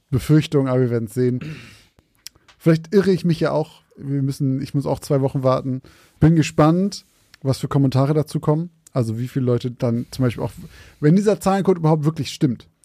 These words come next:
Also wenn's, wenn's eine echte Geschichte ist, dann ist ja auch die Frage, ob du den abgewandelt hast.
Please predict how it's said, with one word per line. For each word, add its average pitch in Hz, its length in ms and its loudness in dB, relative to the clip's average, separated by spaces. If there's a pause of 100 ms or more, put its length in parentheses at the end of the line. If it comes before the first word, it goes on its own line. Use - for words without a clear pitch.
(140)
Also 131 240 2
wenn's, 160 320 2 (200)
wenn's 190 300 4
eine 190 100 -8
echte 185 260 -2
Geschichte 165 460 -4 (140)
ist, - 380 2 (340)
dann 135 120 2
ist 127 80 -2
ja 185 60 4
auch 156 60 2
die 156 100 -2
Frage, 143 380 0
ob 156 120 -4
du - 100 -2
den 135 160 -4
abgewandelt 165 600 0
hast. 175 340 -2